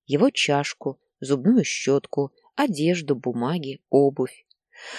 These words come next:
Достала фотографии и сложила туда же.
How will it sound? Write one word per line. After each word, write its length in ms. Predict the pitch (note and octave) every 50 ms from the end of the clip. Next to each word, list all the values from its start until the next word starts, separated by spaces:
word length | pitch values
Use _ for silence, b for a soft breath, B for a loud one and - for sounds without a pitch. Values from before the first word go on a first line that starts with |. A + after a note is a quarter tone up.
| B B B
Достала 420 | F#3+ F#3+ G#3+ - - E4+ F4+ E4+
фотографии 800 | - - A3 - F#3+ F3 E3 F3 A3+ C#4+ D4+ - - C#4+ D4 D4
и 180 | - - D4 F#4
сложила 480 | - - F#3+ C#3+ B2 C3 D#3 F3 G3+
туда 360 | - - A#2+ - - E2+ B1+ A#1+
же. 200 | - - G1+